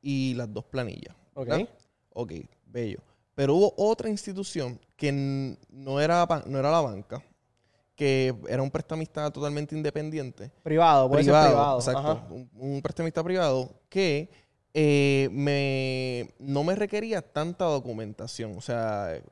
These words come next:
Speaker 1: eh, obviamente me pidió lo del trabajo y lo de la planilla, pero me dijo, "Mira, hasta con una tú puedes, eh, cualificar", ¿entiendes? Que yo le pedí,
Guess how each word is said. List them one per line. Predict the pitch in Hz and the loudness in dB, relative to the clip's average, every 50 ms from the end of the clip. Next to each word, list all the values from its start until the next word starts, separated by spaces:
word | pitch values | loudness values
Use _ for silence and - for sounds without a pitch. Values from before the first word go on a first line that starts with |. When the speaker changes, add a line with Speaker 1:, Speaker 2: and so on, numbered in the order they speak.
| _ - | _ -12
Speaker 1:
eh, | - 113 107 101 | -8 -8 -6 -4
obviamente | 113 127 127 131 139 - 160 | -4 -4 -4 -4 -4 -4 -4
me | 151 143 131 | -4 -4 -4
pidió | - 120 117 117 117 113 117 | -4 -6 -8 -8 -6 -6 -4
lo | 120 127 131 | -4 -4 -4
del | 131 135 135 | -4 -4 -6
trabajo | - 139 127 127 131 131 135 139 139 131 - - | -6 -4 -2 -2 -2 -2 -2 -4 -4 -6 -6 -6
y | - 139 135 | -6 -6 -4
lo | 131 131 131 131 | -2 -2 -2 -2
de | 131 131 | -2 -2
la | 131 131 131 | -4 -4 -4
planilla, | - 156 185 202 196 170 143 135 | -6 -6 -6 -6 -4 -6 -6 -4
pero | - 120 113 | -4 -6 -4
me | 117 139 | -4 -4
dijo, | 151 143 | -6 -4
"Mira, | 143 135 113 - | -4 -6 -6 -8
hasta | - - 139 | -10 -12 -12
con | 127 117 117 107 117 151 170 | -12 -10 -10 -8 -6 -6 -4
una | 165 131 - 131 - _ _ _ _ _ _ _ _ _ | -4 -4 -6 -8 -12 _ _ _ _ _ _ _ _ _
tú | - 123 | -16 -12
puedes, | - 117 113 110 113 120 120 120 117 110 104 92 85 78 - - | -8 -4 -4 -2 0 0 0 0 -2 -2 -4 -4 -6 -8 -10 -10
eh, | - 107 95 95 90 | -8 -8 -8 -8 -8
cualificar", | - 107 98 92 107 - - 123 117 - - - _ _ _ _ | -8 -10 -10 -10 -10 -12 -12 -12 -12 -14 -16 -18 _ _ _ _
¿entiendes? | 135 - 101 92 98 135 - _ _ _ _ _ _ | _ -14 -14 -12 -14 -16 -18 _ _ _ _ _ _
Que | - 139 139 131 139 | -4 -2 -2 -2 -2
yo | 127 139 | -2 0
le | 143 156 165 | 0 0 0
pedí, | 180 185 180 185 196 190 123 | 0 -2 -2 -2 -4 -4 -6